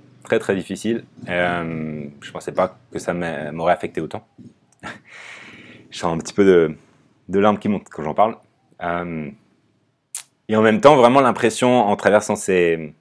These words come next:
émotions, ce chagrin, que je lâche des pierres derrière. Donc en même temps, une fois que j'ai traversé ça, d'accéder à d'autres fréquences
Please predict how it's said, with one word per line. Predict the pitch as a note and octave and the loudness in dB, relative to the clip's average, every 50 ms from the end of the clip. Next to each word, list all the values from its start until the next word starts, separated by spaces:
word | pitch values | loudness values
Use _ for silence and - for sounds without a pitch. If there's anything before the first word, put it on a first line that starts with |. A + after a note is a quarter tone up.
| _ _ E2 D#2+ | _ _ -8 -6
émotions, | F2 E2+ E2 - - D3 D3+ D3+ D3+ _ _ _ _ _ _ _ _ _ _ _ _ _ _ _ _ _ _ _ _ _ _ _ _ _ - - | -4 -4 -4 -2 -2 -2 -4 -4 -6 _ _ _ _ _ _ _ _ _ _ _ _ _ _ _ _ _ _ _ _ _ _ _ _ _ -20 -18
ce | - - F2+ | -12 -10 -10
chagrin, | - F2+ D2+ C#2+ D#2 G2 B2+ B2+ B2+ - _ _ _ - - - - - - - _ _ _ _ | -8 -6 -4 -2 -2 -2 -2 -2 -4 -12 _ _ _ -20 -20 -20 -20 -20 -20 -20 _ _ _ _
que | - G#2 G2+ G2 F#2+ F#2+ F#2 F#2 F2+ F2 F2 E2+ E2+ E2+ - _ _ _ _ _ _ _ _ _ _ _ _ _ _ _ _ _ _ _ _ _ _ _ _ _ _ _ - - _ _ - | 0 4 6 8 8 8 8 8 6 4 0 -4 -8 -10 -12 _ _ _ _ _ _ _ _ _ _ _ _ _ _ _ _ _ _ _ _ _ _ _ _ _ _ _ -20 -20 _ _ -20
je | - - - F#2+ | -16 -6 -2 0
lâche | F2 E2+ G2 A2 G#2+ - | 2 4 4 4 4 2
des | F#2+ - | -2 -2
pierres | - G2 - - - _ _ - | -2 -2 -2 -4 -8 _ _ -14
derrière. | E2 E2 D#2+ D#2 D#2 - _ _ _ _ _ _ _ - | -12 -12 -12 -12 -14 -16 _ _ _ _ _ _ _ -10
Donc | - G#2+ G2 | -8 2 4
en | C3 B2+ | 4 6
même | B2 A#2 A2+ A2 - | 6 6 4 4 4
temps, | D3 D3 E3 F#3 E3+ D3 - _ _ G#2 | 6 6 6 4 2 -2 -8 _ _ -14
une | G2 | -2
fois | - A#2+ A2 | 0 0 0
que | |
j'ai | G#2 A2 | 0 -2
traversé | - - B2 A2+ G#2+ - - F#2+ | 0 4 4 4 4 4 0 -6
ça, | - - B2 C3 D#3 D3+ - - _ _ _ _ _ _ _ _ _ _ _ _ _ _ _ - | 0 4 4 4 4 2 -2 -12 _ _ _ _ _ _ _ _ _ _ _ _ _ _ _ 2
d'accéder | F2+ B2 A2+ - - A2 G#2+ B2 | 4 4 4 4 2 4 8 8
à | A#2+ A2+ | 8 8
d'autres | G2+ A2 G#2 - | 6 4 0 -2
fréquences | - G#2 F2+ - E2+ - - - | -6 -8 -8 -8 -12 -18 -20 -20